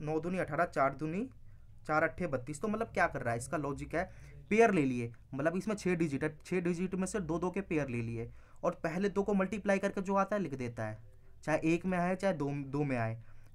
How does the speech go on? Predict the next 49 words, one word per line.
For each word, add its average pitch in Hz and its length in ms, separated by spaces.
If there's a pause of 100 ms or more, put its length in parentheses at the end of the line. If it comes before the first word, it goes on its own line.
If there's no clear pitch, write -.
फिर 196 100
इसके 208 240
देखो 202 240
नेक्स्ट 165 340
के 185 160
देखो 180 300
दो 143 320
को 196 160
मल्टीप्लाई 175 440
करके 170 200
लिख 151 100
देता 123 200
है, 123 100 (580)
देखो 131 280 (560)
ये 143 140
वाला 143 200
नंबर 147 280
है 190 60
ना, 180 100
हाँ, 120 300 (1040)
तो 160 80
उसको 160 220
लिख 143 160
देता 127 220
है। - 60
फिर 190 120
लास्ट 147 280
के 139 100
दो, 127 100
मतलब 147 240
देखो 151 180
इसमें 160 240
चेक 143 180
करते - 260
हैं, 170 80 (760)
दो 156 240
दो 165 120
का 160 120
पेयर 147 240
बनाया, 151 340
देखो 160 220 (100)
फर्स्ट 160 320
टू 160 120
को 170 180 (100)
मल्टीप्लाई 139 440
करते 117 280
हैं, 147 80
सात 143 480
या 196 220